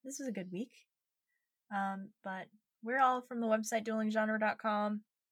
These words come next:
Once again, you can check us out there. Um, and for all of your Movies by Minutes related needs, you can go to movies by minutes dot com, which is, like, a collection of,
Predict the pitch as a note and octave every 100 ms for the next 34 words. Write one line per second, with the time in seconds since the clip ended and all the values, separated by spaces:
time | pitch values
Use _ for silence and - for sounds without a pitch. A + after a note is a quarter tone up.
0 | _ - G3+ F#3+ F#3 F3 F3 F#3+ G#3 G#3
1 | G3+ G3+ F#3+ G3 F3+ - G#3+ C4+ B3+ B3+
2 | A#3+ - - _ - G#3+ G#3+ G#3+ G#3 G#3
3 | A3 A3 A3 A3 G3+ A3+ G#3+ G#3 G#3 G3
4 | G3 F#3+ G#3 G#3+ G#3 A3 G3+ F#3+ F#3+ F#3+
5 | F#3 F3+ F#3+ F#3 F3 F3+ G#3 G3 F#3 F#3
6 | F#3+ F#3 - F3 - F3 E3+ E3 F3 E3+
7 | E3+ D#3+ E3+ D#3+ F3 D#3+ D#3+ E3+ D#3 D3+